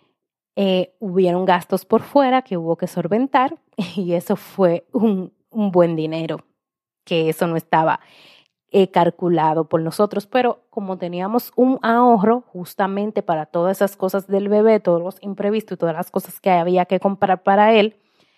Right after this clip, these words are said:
pues ahí estuvo. Y gracias a Dios que nosotros hicimos eso. Todavía, al día de hoy, que el bebé tiene dos meses, nosotros podemos seguir costeando ciertas cosas que, que se tienen que ir gastando con él,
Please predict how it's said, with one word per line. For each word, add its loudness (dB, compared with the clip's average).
pues 0
ahí 0
estuvo. -2
Y -2
gracias -2
a 4
Dios 0
que -4
nosotros -6
hicimos -2
eso. -6
Todavía, 2
al 2
día 2
de 4
hoy, 2
que -8
el -2
bebé -2
tiene -2
dos -2
meses, 0
nosotros 0
podemos -4
seguir -2
costeando -2
ciertas 0
cosas -2
que, -4
que -20
se -6
tienen -4
que -4
ir 0
gastando 0
con -2
él, -4